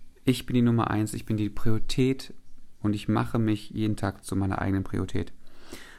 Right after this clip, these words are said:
Und das hat nichts mit Egoismus zu tun, sondern es hat einfach damit zu tun, dass wir, ähm, ja, Energien nicht weitergeben können, die wir selber gar nicht besitzen oder aufgebaut haben. Das ist eigentlich eine ganz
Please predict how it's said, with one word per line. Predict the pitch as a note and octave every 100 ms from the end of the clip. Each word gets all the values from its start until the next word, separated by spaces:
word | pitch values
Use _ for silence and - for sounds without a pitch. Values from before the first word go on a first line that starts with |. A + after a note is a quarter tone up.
| -
Und | A#2
das | A2+
hat | C3 A#2+ - -
nichts | B2+ D3 D3+ -
mit | C3+
Egoismus | B2 B2+ D3 E3
zu | -
tun, | C#3 D#3+
sondern | D#3+ B2
es | A2 -
hat | A#2+
einfach | - B2 B2+ C3
damit | A#2+
zu | A#2+
tun, | A#2+ - A#2
dass | A2 G#2+ -
wir, | G#2+ G#2+ G#2 - - - - - - - - - -
ähm, | G#2+ G#2+ G#2 G2+ - - - - - - -
ja, | A#2
Energien | - A2+ G#2+ B2+ F3+ D3 G#2+
nicht | G#2 -
weitergeben | G#2 B2 A2+ G2+ G#2
können, | - G2+
die | G#2
wir | G2+
selber | G2+ G#2 G#2
gar | G2+ G2+
nicht | G2+
besitzen | G#2 A#2+ A#2+ - -
oder | F#2+ F#2+
aufgebaut | - - - - -
haben. | - - - - - - - - -
Das | - G2
ist | G2+ -
eigentlich | G#2 A2 G#2 -
eine | G2+
ganz | G#2 G2+